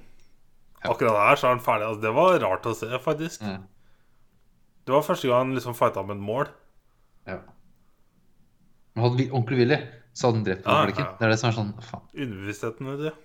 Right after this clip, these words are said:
Speaker 1: Ja.
Speaker 2: Tricky thing.
Speaker 1: Eh, men det mener jo opp med å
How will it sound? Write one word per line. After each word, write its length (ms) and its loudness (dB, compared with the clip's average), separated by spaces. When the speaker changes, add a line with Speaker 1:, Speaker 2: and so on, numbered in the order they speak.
Speaker 1:
Ja. 160 -12
Speaker 2:
Tricky 260 -12
thing. 540 -8
Speaker 1:
Eh, 720 -8
men 240 -2
det 100 2
mener 160 4
jo 80 6
opp 200 -6
med 120 4
å 120 6